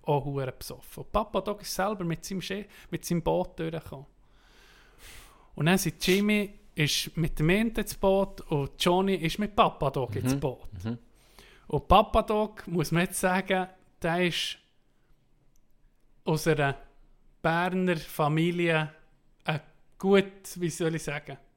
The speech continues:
Speaker 1: aus gutem Haus.
Speaker 2: Mhm.
Speaker 1: Ein Geschäft aus, de-, aus extra Generation, das er führt. Oder?
Speaker 2: Ja.
Speaker 1: Darum hat er auch sein eigenes Schiffli.
Speaker 2: Okay.
Speaker 1: Und dann geht eben Jimmy oder Johnny, ist ja gleich,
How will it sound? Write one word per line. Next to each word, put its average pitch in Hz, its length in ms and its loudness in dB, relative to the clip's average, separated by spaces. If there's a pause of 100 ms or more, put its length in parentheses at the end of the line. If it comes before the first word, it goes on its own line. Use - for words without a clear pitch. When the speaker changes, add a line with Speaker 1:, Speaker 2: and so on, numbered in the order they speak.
(840)
Speaker 1:
aus 170 200 -2
gutem 208 500 6
Haus. 127 440 0
Speaker 2:
Mhm. 120 160 0 (300)
Speaker 1:
Ein - 120 0 (100)
Geschäft 190 560 2
aus, - 380 -4 (380)
de-, 185 200 2
aus 147 420 -2
extra 185 480 0
Generation, 143 880 2
das 131 260 2
er 147 60 2
führt. 135 540 -4
Oder? 139 120 -6
Speaker 2:
Ja. - 100 0
Speaker 1:
Darum 175 240 2
hat 196 140 -2
er 220 100 -2
auch 220 40 -4
sein 240 160 -6
eigenes - 300 -10
Schiffli. 139 520 -8 (160)
Speaker 2:
Okay. 98 320 -6 (720)
Speaker 1:
Und 156 120 -2
dann 190 120 4
geht 170 340 0
eben 135 380 -4 (380)
Jimmy 180 340 4
oder 139 200 -2
Johnny, 160 300 2
ist - 80 0
ja 151 60 -4
gleich, 160 220 0